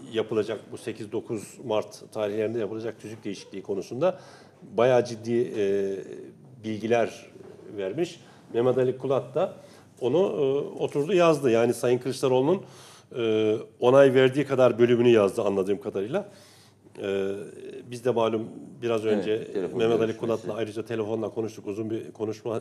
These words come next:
Speaker 1: yaptık, sohbet yaptık. Sayın Kılıçdaroğlu'yla yaptığı görüşmelere ilişkin. E, n-, ne derler, ser verdi, sır vermedi ama biraz bir şeyler,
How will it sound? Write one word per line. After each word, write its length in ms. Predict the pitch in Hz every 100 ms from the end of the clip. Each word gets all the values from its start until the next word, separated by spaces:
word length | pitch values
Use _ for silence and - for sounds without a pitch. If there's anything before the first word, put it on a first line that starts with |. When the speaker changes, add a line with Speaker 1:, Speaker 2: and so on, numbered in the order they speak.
| -
Speaker 1:
yaptık, 360 | 95 87 147 -
sohbet 460 | 117 98 110 107
yaptık. 320 | 90 - 143
Sayın 260 | - 110 98
Kılıçdaroğlu'yla 500 | 107 101 - 107 98
yaptığı 420 | 98 - 101 101 - - - 101
görüşmelere 540 | 98 92 - 104 98 95
ilişkin. 580 | 90 90 - - 180 - - - - - - -
E, 300 | 104 98 95 98 - - - _ _ - - - _ _ _ _ - 104
n-, 520 | 113 107 107 113 117
ne 140 | 120
derler, 260 | - 123 135
ser 420 | 127 - 131 127
verdi, 240 | 120 120
sır 260 | 127 - 113
vermedi 320 | 135 120 110
ama 220 | 190 147 - - - _ _ - - - _ - - _ _
biraz 420 | - 127 143 143
bir 60 | 131
şeyler, 300 | 127 139